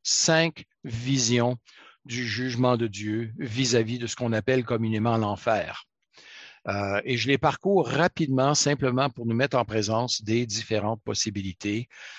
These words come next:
Ce ne sont pas toutes des positions évangéliques. Il y en a plusieurs qui ne le sont pas. La première étant l'universalisme. L'universalisme, c'est cette croyance dans le fait que Dieu va sauver tout le monde,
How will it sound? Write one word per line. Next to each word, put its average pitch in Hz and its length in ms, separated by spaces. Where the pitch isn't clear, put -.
Ce - 160
ne 135 40
sont 143 200
pas 151 120
toutes - 520
des 139 260
positions 139 580
évangéliques. 123 840
Il 131 80
y 117 40
en 110 80
a 101 80
plusieurs 113 400
qui 117 100
ne 107 100
le 101 80
sont 107 200
pas. 170 220
La 156 180
première 160 480
étant 139 380
l'universalisme. 131 1200
L'universalisme, 160 960
c'est 143 200
cette 123 300
croyance 151 680
dans 135 140
le 135 60
fait 175 240
que - 100
Dieu 131 200
va 135 140
sauver 135 340
tout 123 140
le 107 60
monde, 90 260